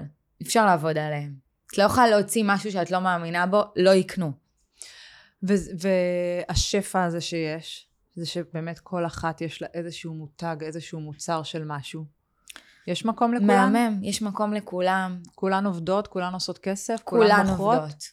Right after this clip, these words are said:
Speaker 1: כולן עובדות. אה, כולן גם, גם, תשמעי, אני חושבת שזה ילך ויהיה עוד יותר. אני חושבת שבסוף כל חברה יהיה לה את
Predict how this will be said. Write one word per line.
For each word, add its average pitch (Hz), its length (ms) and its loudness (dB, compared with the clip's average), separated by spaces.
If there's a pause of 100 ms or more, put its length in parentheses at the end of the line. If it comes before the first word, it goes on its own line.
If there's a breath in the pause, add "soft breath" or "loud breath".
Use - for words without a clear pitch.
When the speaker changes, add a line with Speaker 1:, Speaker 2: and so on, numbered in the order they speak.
Speaker 1:
כולן 175 320 2
עובדות. 156 420 -8 (880 loud breath)
אה, 185 380 2 (600)
כולן 214 640 8
גם, 196 320 6 (340)
גם, 202 200 8 (480)
תשמעי, 220 260 2
אני 196 120 2
חושבת 208 380 0
שזה 180 220 0
ילך 175 300 4
ויהיה 185 240 2
עוד 202 200 4
יותר. 233 260 0
אני 156 180 -4
חושבת 196 280 -2
שבסוף 196 560 0 (1080)
כל 269 280 6
חברה 170 640 0 (480 soft breath)
יהיה 196 280 8
לה 226 220 8
את - 140 -4